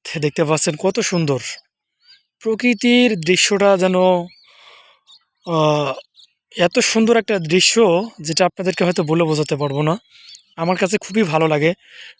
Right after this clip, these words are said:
প্রকৃতির সাথে সময় কাটাতে আমার খুবই ভালো লাগে। তো জানি না আপনাদের কাছে কেমন লাগে, অবশ্যই কমেন্টে জানাবেন।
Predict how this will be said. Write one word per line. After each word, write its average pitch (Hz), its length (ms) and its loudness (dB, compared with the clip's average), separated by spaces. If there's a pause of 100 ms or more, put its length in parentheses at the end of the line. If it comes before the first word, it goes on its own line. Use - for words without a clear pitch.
(100)
প্রকৃতির 196 440 -2
সাথে 185 280 0
সময় 170 320 0
কাটাতে 175 280 0
আমার 156 220 -2
খুবই 196 200 0
ভালো 139 220 4
লাগে। 131 240 0 (720)
তো 170 80 -4
জানি 170 240 0
না 175 240 0
আপনাদের 175 340 -2
কাছে 196 240 -2
কেমন 175 280 0
লাগে, 165 300 2
অবশ্যই 170 360 0
কমেন্টে 165 360 0
জানাবেন। 151 380 2